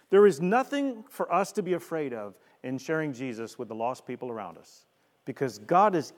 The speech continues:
in us and wants us to s-, be able to succeed at fulfilling his will.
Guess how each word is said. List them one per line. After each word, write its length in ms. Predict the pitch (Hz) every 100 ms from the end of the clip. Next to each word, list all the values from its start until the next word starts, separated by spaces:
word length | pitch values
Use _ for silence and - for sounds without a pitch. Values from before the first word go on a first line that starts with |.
| -
in 180 | 220 196
us 460 | 98 85 - - _ _ _ _ _ _ -
and 260 | 131 131 117
wants 300 | 151 175 165
us 180 | 151
to 120 | - 131
s-, 180 | - -
be 140 | - 143
able 160 | 156
to 80 | 147
succeed 500 | - 143 - 220 247
at 100 | 127
fulfilling 380 | - 127 151 156
his 140 | 160
will. 240 | 180 147